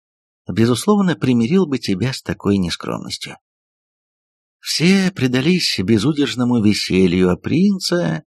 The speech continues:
просто скорчило пополам, так что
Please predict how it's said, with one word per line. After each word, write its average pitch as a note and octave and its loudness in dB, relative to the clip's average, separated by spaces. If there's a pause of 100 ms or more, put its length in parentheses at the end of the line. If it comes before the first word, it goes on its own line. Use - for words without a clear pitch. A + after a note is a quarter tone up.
просто C#3 -4
скорчило A2 -4
пополам, F2+ 0 (600)
так F#2 0
что E2+ -2